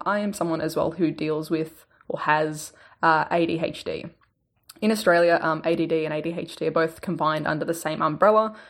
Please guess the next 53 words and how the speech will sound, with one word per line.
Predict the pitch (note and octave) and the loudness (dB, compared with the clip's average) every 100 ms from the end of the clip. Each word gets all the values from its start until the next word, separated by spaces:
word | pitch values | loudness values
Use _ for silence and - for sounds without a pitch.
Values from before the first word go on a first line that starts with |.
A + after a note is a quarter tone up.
| _ | _
So | - D#3 | 0 4
what | D#3+ E3+ | 6 6
I'm, | D#3 | 4
like, | - - | -4 -6
the | |
tips | E3+ F3 D3+ | -6 -4 -4
I | |
have, | E3+ D3+ | -4 -4
I | D#3+ | -4
guess, | D#3 - - - | -4 -6 -16 -6
include | E3 E3 E3 - | -4 -2 -2 -2
Cameron | - C#3+ D3+ D3+ | -4 -4 -2 -4
as | D#3 | -4
well. | - - - - _ _ _ _ - | -2 -2 -4 -8 _ _ _ _ 0
The | F3+ | 2
H, | F#3+ G3+ - - - | 4 2 -6 -8 2
uh, | F3 D#3+ | 4 4
in | E3 | 2
A | E3 E3 | 0 0
D | E3 | 2
H | E3 D#3+ | 0 0
D | E3 D#3 D3+ | -6 -4 -2
is | D#3+ D#3+ | -4 -4
for | - D3+ | -4 -4
the | D#3 D#3+ | -4 -6
hyper | - G3+ G#3 F3 | 4 4 4 2
bit | E3+ D#3 | 2 2
of | D#3+ | 0
it. | - | 0
And | F3 | 2
that | |
doesn't | F#3+ F#3 | 2 2
necessarily | E3 E3+ E3 D#3 D#3 | -2 -2 0 2 2
mean, | D3+ D#3+ | -2 -4
you | |
know, | D#3 | -4
running | D#3 G3+ G3+ | 2 4 4
around | G3 F#3 | 2 0
the | F3+ | -2
classroom | - F3+ F3+ F3 | 2 0 2 -2
like | D#3+ E3+ | -2 -2
that | D#3 D#3 | -2 0
one | D#3+ | 0
kid | D#3+ E3+ D3+ | 0 -4 -4
in | D#3 | -6
school. | - E3 D#3 D#3+ - - - | -8 -6 -4 -4 -10 -20 -10
It's | - | -4
more | F3 F#3 | 0 0
that | G#3 G3+ | 0 2
your | D#3+ | 0
brain | C#3+ D#3 D#3 D#3 | 2 0 2 0
is | D#3 D3 - | -2 -4 -4
either | D3+ - C3+ | -6 -4 -6